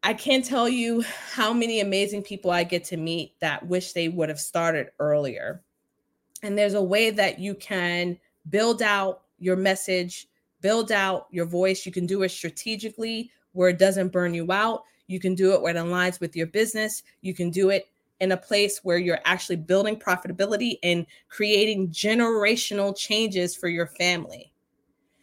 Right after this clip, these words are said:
When I think about where I am now and where I've been in my business and how my business has grown, right?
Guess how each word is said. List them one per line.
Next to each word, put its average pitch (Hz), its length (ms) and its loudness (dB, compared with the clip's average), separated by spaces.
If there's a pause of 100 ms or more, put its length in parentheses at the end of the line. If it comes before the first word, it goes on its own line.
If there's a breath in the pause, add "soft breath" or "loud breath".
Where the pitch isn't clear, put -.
(200)
When 208 140 8
I 226 100 4
think 240 260 2
about 220 440 4 (120)
where 196 480 6
I 185 340 2
am 180 360 2
now 175 580 -2 (300)
and 190 240 2
where 196 200 6
I've 175 160 -4
been 185 160 0
in 185 120 0
my 160 160 0
business 208 760 -4 (220)
and 190 160 0
how 185 260 0
my 190 180 0
business 180 440 -2
has 160 240 -2
grown, 180 640 -6 (840)
right? 185 460 -2